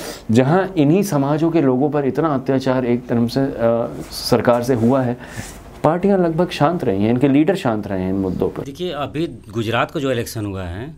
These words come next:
Speaker 2: उस इलेक्शन के बाद कौन बड़ा हिंदू है, उस पर पूरा डिबेट चल रही है। ना ओबीसी की बात है, ना दलित की बात है, ना मुस्लिम की बात है। अगर आप उत्तर प्रदेश की बात करेंगे, तो सपा बसपा ये मान के चल रहे हैं कि दलित, ओबीसी और मुस्लिम जाएंगे कहाँ, ये हमारे साथ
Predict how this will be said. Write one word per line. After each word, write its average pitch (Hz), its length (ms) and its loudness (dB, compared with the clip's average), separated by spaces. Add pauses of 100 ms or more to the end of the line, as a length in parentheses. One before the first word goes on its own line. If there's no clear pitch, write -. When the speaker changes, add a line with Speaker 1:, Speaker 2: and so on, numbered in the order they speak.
(320)
Speaker 2:
उस 170 200 -6
इलेक्शन 147 340 -4
के 139 120 -4
बाद 147 220 -2
कौन 143 300 -4
बड़ा 127 180 -2
हिंदू 120 340 -4
है, 156 60 -2
उस 139 160 -4
पर 117 160 -8 (120)
पूरा 101 160 -6
डिबेट 90 320 -8
चल 87 140 -12
रही 78 220 -12
है। 73 80 -14 (440)
ना 117 120 -2
ओबीसी 120 400 -4
की 139 140 -10
बात 131 260 -4
है, 147 80 -6
ना 127 120 -6
दलित 107 260 -10
की 123 120 -12
बात 117 220 -6
है, 151 80 -8
ना 170 80 -6
मुस्लिम 104 320 -10
की 90 120 -12
बात 82 240 -12
है। 85 100 -16 (440)
अगर 143 200 -4
आप 160 160 -4
उत्तर 165 260 -6
प्रदेश 131 320 -6
की 123 120 -10
बात 107 200 -6
करेंगे, 104 500 -10 (500)
तो 170 80 -2
सपा 175 320 0
बसपा 175 300 -2
ये 165 160 0
मान 147 260 2
के 165 100 -4
चल 139 220 -6
रहे 143 100 -4
हैं 143 80 -6
कि 160 80 -4
दलित, 139 460 -4
ओबीसी 131 480 -4
और 165 120 -2
मुस्लिम 139 360 -4
जाएंगे 135 320 -4
कहाँ, 170 180 -4
ये 170 120 -4
हमारे 123 280 -2
साथ 113 160 -6